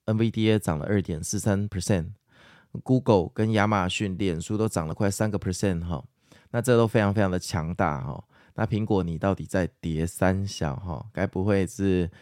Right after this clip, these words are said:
你的掩护工作做完了，哈？资金从你这边抽离，要去买其他人的吧，哈？这个怎么想都可以，哈。但是老话一句，哈，苹果只要跌，哈，多头就要稍微开始有一点警觉心，哈。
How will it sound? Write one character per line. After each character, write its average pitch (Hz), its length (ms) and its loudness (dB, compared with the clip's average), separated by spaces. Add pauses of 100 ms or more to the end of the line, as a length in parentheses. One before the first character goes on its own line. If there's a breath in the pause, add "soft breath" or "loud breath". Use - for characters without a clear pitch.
(260 loud breath)
你 95 100 -2
的 98 160 2
掩 90 200 -2
护 113 160 0
工 107 200 0
作 107 160 0
做 98 220 2
完 71 220 -2
了， 69 120 -6
哈？ 82 320 -6
资 104 180 -4
金 98 180 -4
从 98 220 -2
你 87 100 -2
这 90 120 -6
边 95 160 -2
抽 98 260 0
离， 92 100 -2
要 73 80 0
去 95 120 -4
买 78 180 -2
其 80 180 -8
他 85 200 0
人 78 160 -2
的 65 80 -6
吧， - 120 -8
哈？ 80 200 -4
这 - 120 0
个 143 180 6 (440 loud breath)
怎 120 140 4
么 127 80 6
想 110 220 4
都 143 100 4
可 135 200 4
以， 101 120 4
哈。 98 180 2
但 113 140 2
是 110 220 2
老 85 220 2
话 104 300 4
一 87 60 -2
句， 95 160 -4
哈， 82 80 0
苹 113 220 -2
果 107 200 -2
只 85 100 -6
要 107 160 2
跌， 80 300 -4
哈， 80 240 -6
多 104 180 -2
头 78 160 -4
就 92 100 -4
要 87 80 -2
稍 98 240 -2
微 87 100 0
开 90 200 -2
始 64 160 -8
有 73 120 -4
一 90 40 -2
点 92 160 -2
警 80 260 -8
觉 76 240 -6
心， 92 340 -6
哈。 92 200 -4